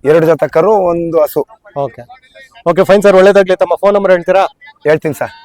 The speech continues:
Speaker 1: ತೊಂಬತ್ತೆಂಟು,
Speaker 2: ಹಾ.
Speaker 1: ಎಂಬತ್ತಾರು,
Speaker 2: ಓಕೆ.
Speaker 1: ನಲವತ್ತೊಂದು, ಅರವತ್ತೊಂಬತ್ತು,
Speaker 2: ಓಕೆ.
Speaker 1: ಎಂಬತ್ತು.
Speaker 2: ಓಕೆ, thank you.
Speaker 1: ಓಕೆ.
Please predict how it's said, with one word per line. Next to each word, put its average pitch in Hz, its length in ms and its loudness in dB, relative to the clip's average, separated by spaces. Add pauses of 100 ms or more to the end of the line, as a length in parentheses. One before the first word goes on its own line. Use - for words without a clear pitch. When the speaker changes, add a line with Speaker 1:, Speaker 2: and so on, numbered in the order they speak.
(220)
Speaker 1:
ತೊಂಬತ್ತೆಂಟು, 170 540 -2
Speaker 2:
ಹಾ. 151 380 -8 (100)
Speaker 1:
ಎಂಬತ್ತಾರು, 175 520 0 (200)
Speaker 2:
ಓಕೆ. 147 200 -4
Speaker 1:
ನಲವತ್ತೊಂದು, 180 580 0 (340)
ಅರವತ್ತೊಂಬತ್ತು, 180 580 0 (360)
Speaker 2:
ಓಕೆ. 143 140 -4
Speaker 1:
ಎಂಬತ್ತು. 160 360 0 (260)
Speaker 2:
ಓಕೆ, 139 140 -10
thank 156 260 -8
you. 151 100 0
Speaker 1:
ಓಕೆ. 147 140 -4